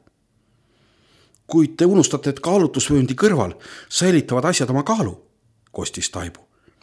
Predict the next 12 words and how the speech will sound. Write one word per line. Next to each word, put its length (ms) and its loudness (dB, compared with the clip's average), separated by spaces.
"Kõrvalvööndis 640 0
viibides 460 -4
võite 200 -2
raketi 380 -4
selle 220 0
külge 320 -2
kinnitatud 540 0
trossiga 440 0
vabalt 380 -2
ükskõik 400 -2
kuhu 180 4
pukseerida. 560 -4